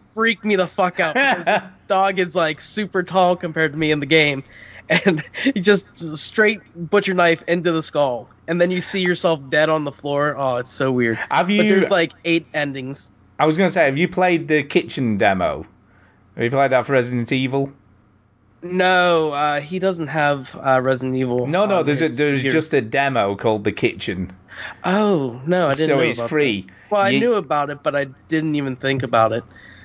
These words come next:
Speaker 1: Um,
Speaker 2: Yeah, it's, that
Speaker 1: yeah,
Speaker 2: sounds
Speaker 1: that would
Speaker 2: very
Speaker 1: be freaky.
Speaker 2: similar. That is well freaky. That is a similar thing 'cause you're tied to a chair.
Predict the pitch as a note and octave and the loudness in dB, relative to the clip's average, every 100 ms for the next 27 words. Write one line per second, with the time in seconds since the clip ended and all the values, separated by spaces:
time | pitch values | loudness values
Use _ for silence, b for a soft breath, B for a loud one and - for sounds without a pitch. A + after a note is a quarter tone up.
0 | B - B2+ A#2+ A#2+ A#2 A#2 - E3+ E3 | B -4 -2 0 0 0 0 -2 -2 -2
1 | D3+ F#3 F3 F3 F3 F3+ D#3+ C3+ - E3 | 0 0 2 0 2 2 2 0 0 0
2 | B2+ A2 B2+ B2+ A2 A2 A#2+ A2+ G2 A#2 | 2 2 2 0 -2 0 0 0 -2 -2
3 | G#2 F#2+ G2 F#2 C3 C3 A#2+ A#2+ D3+ B2 | -2 -2 -6 -2 0 0 -2 -2 -2 0
4 | A2+ C3 A2 A#2 G#2+ B2+ B2+ A2 - G#2 | 0 0 -2 -2 -2 0 0 0 -2 -2
5 | G2+ A#2 G#2 E2+ | -2 0 0 -2